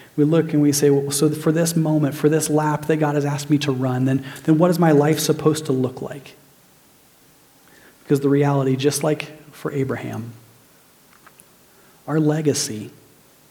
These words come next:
our legacy isn't the things that we leave behind. Right? Our legacy is the lives that we live. Right? We will never leave a legacy that's different than the life that we've lived. Does that make sense?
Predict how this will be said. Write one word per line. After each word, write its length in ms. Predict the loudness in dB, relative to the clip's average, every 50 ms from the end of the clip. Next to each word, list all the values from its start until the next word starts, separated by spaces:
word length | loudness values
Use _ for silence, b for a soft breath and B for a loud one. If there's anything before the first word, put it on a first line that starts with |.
| _ B B B B B B B B B
our 120 | -2 2 2
legacy 600 | 4 2 2 2 0 -2 -2 -2 -2 -2 -2 -2
isn't 480 | -2 0 2 0 0 0 -4 -8 -10
the 80 | -8 -8
things 400 | -8 -6 -6 -2 -2 -2 -2 -2
that 120 | -4 -6
we 120 | -6 -6 -6
leave 340 | -6 -6 -6 -6 -8 -8 -10
behind. 520 | -12 -12 -12 -14 -14 -16 -16 -16 -20 -20 -20 _ _ _ _ _ _ _ _ _ _ _ _ _ _ _ _ _ _ _ -20
Right? 120 | -20 -20 -20 _ _ b b b b b b b b b b b b _ _ _
Our 140 | -2 0 2
legacy 560 | 2 2 0 0 -2 -4 -4 -2 -2 -2 0
is 160 | -2 -2 -2
the 120 | -2 -4 -4
lives 680 | -2 -4 -4 -6 -6 -6 -6 -6 -6 -6 -6 -8 -8 B B B B _
that 180 | -10 -8 -6 -6
we 140 | -6 -6 -6
live. 480 | -8 -8 -10 -10 -12 -16 -18 -20 -20 -20 _ _ _ _ _ _ _ -16
Right? 100 | -16 B B B B B
We 100 | 2 4 4
will 120 | 6 4
never 440 | 4 4 2 2 0 2 2 2 2
leave 400 | 2 2 2 2 2 2 2 2
a 120 | 0 0
legacy 500 | 0 0 0 0 0 -2 -2 -2 -2 -4
that's 240 | -4 -4 -4 -6 -8
different 480 | -4 -4 -4 -4 -4 -4 -6 -6 -4 -4
than 100 | -4 -4
the 80 | -2
life 420 | -2 -2 -4 -4 -6 -8 -10 -10 -10
that 120 | -10 -10 -8
we've 240 | -10 -10 -12 -12
lived. 360 | -14 -14 -14 -16 -16 -18 -20 -20 _ _ _ _ _
Does 100 | -12 -8
that 80 | -6
make 160 | -6 -4 -6 -6
sense? 320 | -6 -6 -8 -8 -12